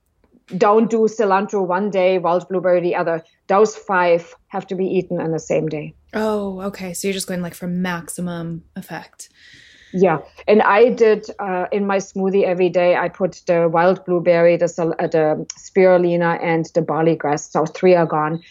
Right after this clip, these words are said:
Speaker 1: And then
Speaker 2: Right.
Speaker 1: cilantro I put on my salad, and the dulse I put on my anything.
Speaker 2: Yeah.
Speaker 1: If I have some rice or whatever, you know.
Speaker 2: Yeah.
Speaker 1: And you're done. It's part, it's, it's basically in my diet now.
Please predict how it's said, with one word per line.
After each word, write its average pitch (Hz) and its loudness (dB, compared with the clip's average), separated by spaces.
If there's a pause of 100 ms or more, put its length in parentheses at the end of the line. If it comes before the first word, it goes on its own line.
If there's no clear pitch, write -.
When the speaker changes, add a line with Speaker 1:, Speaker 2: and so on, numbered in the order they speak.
(220)
Speaker 1:
And 185 2
then 175 4
Speaker 2:
Right. 165 -2
Speaker 1:
cilantro 190 2
I 170 2
put 185 -2
on 180 -2
my 165 -2
salad, 175 0
and 160 -4
the 175 2
dulse 165 -2
I 156 -4
put 170 -4
on 160 -2
my 151 2 (280)
anything. 160 0
Speaker 2:
Yeah. 175 -2
Speaker 1:
If - -4
I 175 2
have 170 0 (140)
some 170 -2
rice 170 2
or 165 -2
whatever, 165 -2
you 165 -4
know. 160 -6 (140)
Speaker 2:
Yeah. 170 -8 (100)
Speaker 1:
And 208 0
you're 214 -8
done. 185 0
It's 190 -8
part, 202 0
it's, 196 -8
it's 196 -4
basically 196 -2
in 170 -6
my 143 -8
diet 151 -8
now. 156 -8